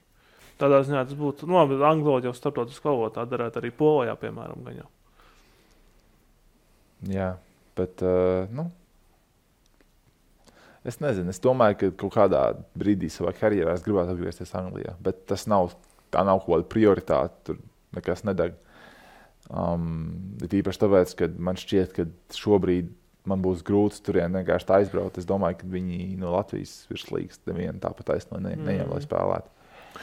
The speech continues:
Speaker 1: Lai gan ir gadījumi, ka no Valmieras aizbrauc uz Vācijas Bundeslīgu.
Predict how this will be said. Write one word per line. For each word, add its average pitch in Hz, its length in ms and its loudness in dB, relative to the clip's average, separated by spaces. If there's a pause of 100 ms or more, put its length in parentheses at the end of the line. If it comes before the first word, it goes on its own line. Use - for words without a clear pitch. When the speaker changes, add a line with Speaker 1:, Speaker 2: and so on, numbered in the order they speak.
(220)
Speaker 1:
Lai 156 140 2
gan 143 200 2
ir 151 100 0
gadījumi, 151 400 4
ka 160 100 -4
no 147 160 0
Valmieras 139 420 -2
aizbrauc 147 360 2
uz 147 100 -10
Vācijas 147 340 2
Bundeslīgu. 156 600 -6